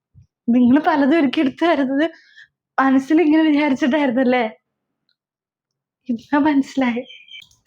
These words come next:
പൈസ ഇല്ലാത്തോണ്ടമ്മേ ഇങ്ങനെ ചക്കയും മാങ്ങയും ഒക്കെ കടയിൽ പോയി മേടിക്കാനാണെങ്കിൽ നല്ല കാശാ.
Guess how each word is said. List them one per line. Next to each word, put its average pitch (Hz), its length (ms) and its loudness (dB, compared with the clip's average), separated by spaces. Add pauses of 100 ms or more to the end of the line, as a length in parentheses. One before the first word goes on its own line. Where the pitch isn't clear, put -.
(260)
പൈസ 202 420 -2
ഇല്ലാത്തോണ്ടമ്മേ 240 880 0 (400)
ഇങ്ങനെ 226 360 -2 (580)
ചക്കയും 214 400 -4
മാങ്ങയും 240 400 0
ഒക്കെ 269 200 -2 (920)
കടയിൽ 240 320 -2
പോയി 277 160 -2
മേടിക്കാനാണെങ്കിൽ 277 680 0
നല്ല 294 240 0
കാശാ. 302 540 -2